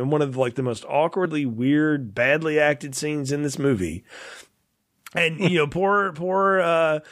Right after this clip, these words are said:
Chevalier's gotta try to fix that. Patrick McGee, though, by the way, great performance in this movie. I,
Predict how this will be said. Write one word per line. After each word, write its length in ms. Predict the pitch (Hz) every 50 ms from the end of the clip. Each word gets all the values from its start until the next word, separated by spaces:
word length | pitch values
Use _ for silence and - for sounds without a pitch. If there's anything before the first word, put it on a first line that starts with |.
| - -
Chevalier's 760 | - - 170 170 185 190 190 190 185 175 180 170 160 156 131
gotta 220 | 160 147 151 156
try 280 | 147 - 160 151 151 151
to 280 | 147 143 143 135 123
fix 400 | 123 - - 160 165 151 - -
that. 320 | 139 127 123 120 120 120 120
Patrick 340 | 143 170 190 190 - 190 170
McGee, 440 | 165 151 151 143 156 147 139 127
though, 100 | 123 120
by 220 | 117 117 131 131 131
the 60 | 127
way, 120 | 123 120
great 560 | 117 113 113 123 127 120 156 151 156 160 147 -
performance 560 | 139 127 113 - 135 127 117 104 98 - -
in 80 | 101
this 240 | 98 98 92 - -
movie. 400 | - 104 107 101 92 90 95 104
I, 160 | 107 110 113